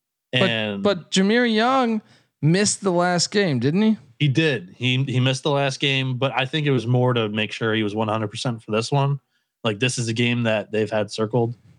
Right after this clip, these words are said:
Speaker 2: They need a good resume win. Um, their best win on their resume currently is U C L A on the road. Um, and they've got a couple of weighing losses against mid-majors in Davidson and U A B.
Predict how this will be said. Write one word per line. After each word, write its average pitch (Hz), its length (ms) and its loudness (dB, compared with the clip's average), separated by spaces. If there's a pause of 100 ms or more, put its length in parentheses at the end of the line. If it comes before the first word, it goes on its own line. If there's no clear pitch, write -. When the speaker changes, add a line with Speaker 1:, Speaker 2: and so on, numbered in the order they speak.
(240)
Speaker 2:
They 127 140 2
need 131 460 2
a 117 80 -2
good 123 260 0
resume 120 460 0
win. 117 440 -2 (540)
Um, 110 600 -2
their 135 160 2
best 123 300 -4
win 127 200 0
on 120 140 0
their 120 120 0
resume 123 400 0
currently 131 640 -2
is 110 600 -2
U 101 200 -2
C 110 200 -2
L 104 200 0
A 123 180 0 (600)
on 104 140 -2
the 104 80 -2
road. 113 340 0 (500)
Um, 101 380 -2
and 110 100 -2
they've 110 160 0
got 110 140 -2
a 107 60 -2
couple 110 280 -2
of 101 200 -2 (420)
weighing 110 500 0
losses 107 540 -2
against 107 300 -2
mid-majors 107 520 -2
in 110 120 -2
Davidson 107 420 -2
and 107 140 -2
U 107 120 2
A 104 80 2
B. 113 320 0